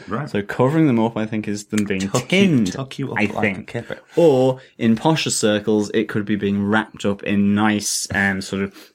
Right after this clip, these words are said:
Speaker 2: uh, very expensive paper. There's, I think it's smokies or a type of smoked mackerel in Scotland
Speaker 1: Mm-hmm.
Speaker 2: that are really expensive. Um, so, <clears throat> yeah, really good. But I love all this Cockneyism. Geezer, Larry, scallywag,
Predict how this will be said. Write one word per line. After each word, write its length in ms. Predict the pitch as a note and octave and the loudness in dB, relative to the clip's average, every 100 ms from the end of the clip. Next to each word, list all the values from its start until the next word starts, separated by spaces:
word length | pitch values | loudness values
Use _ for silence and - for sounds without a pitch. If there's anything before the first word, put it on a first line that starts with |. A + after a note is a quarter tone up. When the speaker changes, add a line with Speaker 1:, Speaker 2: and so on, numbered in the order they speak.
| _ | _
Speaker 2:
uh, 260 | G2 F#2 F2 - _ - A#2 | -4 -4 -6 -12 _ -20 -2
very 320 | A2+ A2 G2+ | 0 2 0
expensive 580 | - - F#2+ F2+ F2 - | -4 -4 -4 -6 -14 -8
paper. 440 | F#2+ F#2 - E2+ | -8 -8 -8 -8
There's, 220 | F#2+ G2 - - | -6 -8 -14 -10
I 40 | G#2 | 0
think 140 | A2 | 0
it's 140 | - | 0
smokies 640 | - A2 G#2+ A2+ B2 B2+ B2 | 0 2 2 2 0 0 0
or 80 | A#2 | -2
a 60 | |
type 360 | G#2 G#2+ G#2+ G#2+ | -2 -2 -2 0
of 200 | G2+ G2+ | -4 -4
smoked 500 | - G#2+ G2 - - | -4 -2 -2 -4 -4
mackerel 540 | G2+ - - G2 F#2 - - _ | -4 -4 -8 -8 -8 -18 -20 _
in 120 | F#2 F2+ | -12 -10
Scotland 720 | - B2 B2 - B2 A#2 F#2 | -2 0 0 -2 -2 -2 -2
Speaker 1:
Mm-hmm. 200 | D#2 D2 - - G2 | -6 -12 -14 -12 0
Speaker 2:
that 280 | A2 G#2+ - | 2 2 2
are 180 | G2+ | 0
really 420 | G2+ G#2 G2+ G2 F#2 | 2 2 2 0 -6
expensive. 760 | - - F#2 F#2 F2+ F#2 F2+ _ - _ | -10 -10 -10 -8 -12 -14 -18 _ -20 _
Um, 220 | - F#2+ - | -10 -10 -2
so, 320 | A#2 A2+ A2 - B2+ | 2 2 0 -4 -4
<clears throat> 180 | - D2+ | -6 -10
yeah, 260 | C#3 D#3 - _ | -8 -8 -14 _
really 500 | A#2+ C3 D3+ D#3+ B2+ | -2 2 4 4 2
good. 300 | A2+ A#2 A2+ - _ _ | 0 0 0 -6 _ _
But 260 | C3+ C#3 B2+ | 4 4 4
I 180 | B2 B2 | 0 0
love 360 | B2+ C3+ C3+ | 2 4 4
all 200 | C3 B2 | 2 2
this 160 | A2 A2 | 0 -6
Cockneyism. 1000 | - A2 - A2+ G#2+ G#2 G2+ G2+ F#2+ G2+ | -6 -6 -6 -6 -4 -6 -8 -8 -8 -6
Geezer, 640 | B2+ C3 C3+ C3 B2 A#2 | 0 2 2 2 2 2
Larry, 680 | F2+ A#2 A#2+ A#2 A#2 A2+ A2+ | -2 -2 -2 -2 -2 -2 -4
scallywag, 1040 | - - A#2+ A#2+ A#2+ A2+ A#2 A#2 A2+ A2 | -6 -2 0 0 0 0 0 0 -2 -4